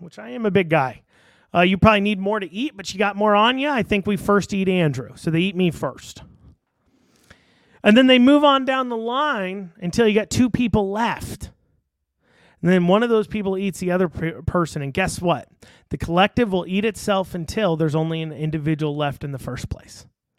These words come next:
That's why individualism, I believe, is more important.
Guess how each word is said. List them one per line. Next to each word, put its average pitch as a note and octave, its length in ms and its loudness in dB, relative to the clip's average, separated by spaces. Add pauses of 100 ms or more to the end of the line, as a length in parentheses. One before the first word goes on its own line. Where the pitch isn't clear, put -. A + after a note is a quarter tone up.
(1300)
That's G3 260 4
why G3+ 160 4
individualism, F3+ 1040 4 (920)
I F#3 140 2
believe, D#3+ 580 -4 (760)
is D#3+ 160 -2
more F3 140 2
important. C3+ 460 -8